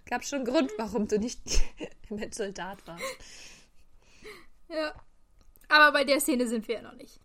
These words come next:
Speaker 2: Ja, äh, wir sind jetzt, kann ich gar nicht sagen, wo wir sind, ich weiß es nämlich nicht.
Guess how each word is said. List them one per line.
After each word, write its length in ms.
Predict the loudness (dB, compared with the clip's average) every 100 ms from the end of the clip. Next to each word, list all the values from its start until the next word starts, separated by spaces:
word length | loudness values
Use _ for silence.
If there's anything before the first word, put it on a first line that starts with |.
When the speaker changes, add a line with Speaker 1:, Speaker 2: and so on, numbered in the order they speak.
| -16
Speaker 2:
Ja, 320 | 0 2 2 -2 _
äh, 240 | 0 2
wir 140 | 2 0
sind 240 | 0 -2
jetzt, 380 | 4 4 4 -6 -8 -4
kann 160 | -4 -2
ich 100 | -4
gar 120 | -4
nicht 140 | -2
sagen, 320 | 0 0 -2 -2
wo 160 | 0
wir 160 | 2 2
sind, 200 | -2 -6
ich 140 | -4
weiß 220 | -2 -2
es 140 | -4 -6
nämlich 300 | -4 -2 0
nicht. 380 | 2 2 -2